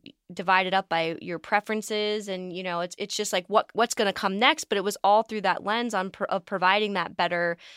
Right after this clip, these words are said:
experience for consumers, so that when it failed,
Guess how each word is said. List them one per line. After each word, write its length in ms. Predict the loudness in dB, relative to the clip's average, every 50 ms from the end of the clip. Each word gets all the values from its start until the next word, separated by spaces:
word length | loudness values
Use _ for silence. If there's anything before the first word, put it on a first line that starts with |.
| -20 -20 _ -12
experience 460 | -10 -8 -4 -2 0 0 0 -2 -4
for 100 | -6 -8 -8
consumers, 520 | -8 -8 -8 -4 -2 0 0 0 0 0
so 100 | 0 0 0
that 120 | 0 2
when 120 | 2 0
it 120 | 0 -2 _ _ 2
failed, 500 | 4 4 6 6 6 6 6 6 4 0